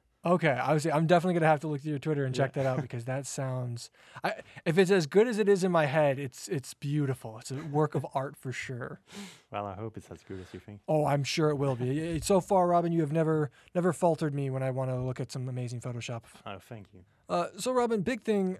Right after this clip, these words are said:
Speaker 1: I think, like we said, you're known for Sweden, you're known for Photoshops. We got this up-and-comer opportunity coming up, and you're really hoping to sit down with Andy, learn a little bit about video editing. Has any of that, like, hopes and stuff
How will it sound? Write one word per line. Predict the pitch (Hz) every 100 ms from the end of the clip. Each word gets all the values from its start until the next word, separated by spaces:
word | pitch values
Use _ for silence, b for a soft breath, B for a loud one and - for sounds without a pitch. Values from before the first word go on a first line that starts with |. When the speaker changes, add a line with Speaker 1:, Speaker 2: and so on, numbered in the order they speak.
| -
Speaker 1:
I | 185
think, | 143 175 -
like | 156
we | 147
said, | - 139 120 _ _
you're | 147
known | 170 170
for | 156
Sweden, | 156 139 131 123 _
you're | 143 151
known | 160 151
for | 135
Photoshops. | 143 127 117 127 113 - - b b b
We | 156
got | 175 165
this | 156
up-and-comer | 165 151 139 139 135
opportunity | 127 131 - 127 120
coming | 113 120 117
up, | 117 113
and | 127
you're | 156 165 185
really | 165 156
hoping | 139 143 147 135
to | 127
sit | 120 - 165
down | 160 156
with | 147 180
Andy, | 147 143 143 135 b b b -
learn | 175 196
a | 180
little | 175 160
bit | 160
about | 147 160 143
video | 151 151 151
editing. | 147 147 143 b b b b b _ _ _
Has | - 196 190
any | 247
of | 269
that, | 233
like, | 175 165
hopes | 160 131 170 175
and | 190
stuff | 190 185 -